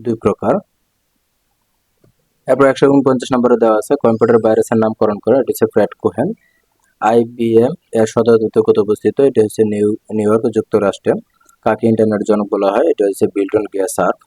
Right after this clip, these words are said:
ইন্টারনেট ব্যবহার করে টেলিফোন করা পদ্ধতিকে কি বলা হয়? ভয়েস ওভার আইপি। ইমেইলের আবিষ্কারকে, এটি হচ্ছে রে টমলিনসন। ফ্লোটার কোন ধরনের ডিভাইস? এটি হচ্ছে একটি আউটপুট ডিভাইস।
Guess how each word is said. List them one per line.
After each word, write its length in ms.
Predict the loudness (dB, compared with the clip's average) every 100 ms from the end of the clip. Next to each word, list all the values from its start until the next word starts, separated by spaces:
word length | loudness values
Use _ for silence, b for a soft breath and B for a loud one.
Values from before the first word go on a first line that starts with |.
| _ _ _ _ _ -4
ইন্টারনেট 360 | 0 2 2 2
ব্যবহার 340 | 2 2 2 0
করে 160 | 0 0 0 _ _ -2
টেলিফোন 440 | 2 2 2 -2 -2 _ _ _ -4
করা 160 | -2
পদ্ধতিকে 520 | 0 0 0 -2 -2
কি 140 | -2 0
বলা 280 | 0 2 2
হয়? 160 | 0
ভয়েস 420 | 0 0 0 0
ওভার 280 | -2 0 0
আইপি। 380 | 0 -2 -2 -2 -2 -6 _ _ _ _ -4
ইমেইলের 460 | 2 4 4 4 2
আবিষ্কারকে, 600 | 0 -4 -2 -2 0 0
এটি 240 | 0 0
হচ্ছে 360 | -4 -2 0 0
রে 220 | 2 0 0
টমলিনসন। 600 | -2 -2 -4 -2 -2 -2 _ _ _ _ _ _ _ _ _ _ _ _ _ _ _ _ _ _
ফ্লোটার 400 | 0 0 2 0
কোন 220 | 2 2
ধরনের 240 | 4 2 2
ডিভাইস? 340 | 2 0 2
এটি 200 | 0 0
হচ্ছে 280 | -4 -2 -2
একটি 160 | 0
আউটপুট 360 | 0 0 0 -2
ডিভাইস। 540 | 0 2 2 0 -12